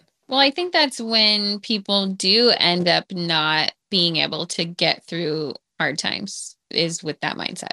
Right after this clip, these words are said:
So I think that that's a huge, huge quality to have in owning a business and being successful, and you've mastered it.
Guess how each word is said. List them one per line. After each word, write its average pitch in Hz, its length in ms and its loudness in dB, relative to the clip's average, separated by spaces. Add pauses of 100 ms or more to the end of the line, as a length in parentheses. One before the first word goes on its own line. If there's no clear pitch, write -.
(100)
So - 260 0
I 190 140 4
think 185 260 -2
that 156 320 0 (160)
that's 190 220 0
a 208 40 -6
huge, 196 600 4
huge 190 380 2
quality 175 520 0
to 214 80 0
have 254 480 0
in 180 640 0
owning 180 300 0
a 185 40 -4
business 202 680 -4
and 170 300 -2
being 175 180 -2
successful, 208 840 -4
and 165 560 -2 (140)
you've 196 240 2
mastered 165 460 0
it. 143 180 0